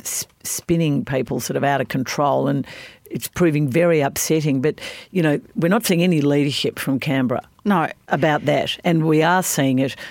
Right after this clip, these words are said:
Speaker 1: from, you know, unbelievably, the woman who was the victim of a horrendous sexual crime, who has stood tall and m-, maybe been someone that they can reach out to and look to.
Speaker 2: Well, the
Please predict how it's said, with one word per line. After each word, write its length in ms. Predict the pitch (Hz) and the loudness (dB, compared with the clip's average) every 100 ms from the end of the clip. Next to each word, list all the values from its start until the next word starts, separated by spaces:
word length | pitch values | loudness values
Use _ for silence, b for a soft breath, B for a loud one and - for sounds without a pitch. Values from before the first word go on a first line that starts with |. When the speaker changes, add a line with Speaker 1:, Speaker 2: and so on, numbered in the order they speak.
| B | B
Speaker 1:
from, 400 | - 165 151 165 - B B B - - | -6 0 0 0 -6 B B B -20 -6
you 100 | 175 | -2
know, 120 | 160 | 0
unbelievably, 840 | - 165 151 139 143 139 151 131 131 | 2 0 2 2 2 2 0 0 0
the 80 | 139 | 0
woman 480 | 139 151 143 139 - B B - | 0 2 2 0 -4 B B -4
who 120 | 170 | -2
was 140 | 123 | 0
the 80 | 143 | 0
victim 340 | 165 - 151 | -2 0 0
of 100 | 147 | 0
a 60 | 147 | -2
horrendous 960 | - 151 143 156 170 170 139 - - B B | 0 -2 0 0 2 0 -2 -4 -8 B B
sexual 480 | - - 131 147 131 | -6 -4 -2 -2 -2
crime, 440 | - 135 127 139 143 | -2 0 0 0 2
who 160 | 151 | 2
has 120 | 147 | 2
stood 340 | - - 170 135 | -2 -2 -4 0
tall 340 | 160 156 156 | 0 2 2
and 200 | 156 151 B B B B - | 2 -2 B B B B -6
m-, 260 | 156 - 156 | -2 0 2
maybe 260 | 160 165 160 | 2 2 0
been 240 | 156 151 | 2 0
someone 480 | - 156 190 165 139 | 0 2 2 2 2
that 160 | 143 | 2
they 160 | 156 151 | 2 0
can 160 | 156 151 | 0 0
reach 300 | 156 151 165 | 0 0 0
out 180 | 156 - | 0 0
to 180 | 156 | 0
and 100 | 147 | 2
look 180 | 160 202 | 0 -2
to. 220 | - 127 - | -4 -4 2
Speaker 2:
Well, 260 | 240 254 | 2 4
the 220 | 202 233 | 4 2